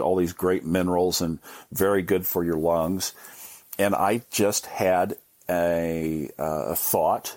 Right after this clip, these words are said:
to go down there yesterday. So I got in the Jeep and boom, down we, down and go, and met this girl in the yoga, in the, uh, cave.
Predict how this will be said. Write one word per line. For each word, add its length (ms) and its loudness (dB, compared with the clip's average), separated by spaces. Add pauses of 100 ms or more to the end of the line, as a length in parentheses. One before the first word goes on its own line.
(160)
to 100 -2
go 160 2
down 220 2
there 120 -2
yesterday. 440 -2
So 200 0
I 60 -2 (100)
got 180 -4
in 100 -2
the 80 -2
Jeep 400 0
and 320 -8
boom, 420 0
down 240 2
we, 120 -2
down 360 -2
and 80 -2
go, 260 0 (640)
and 220 2
met 240 0
this 400 2 (240)
girl 560 2 (180)
in 280 2
the 420 2
yoga, 380 0 (100)
in 160 0
the, 280 0 (160)
uh, 240 2
cave. 580 0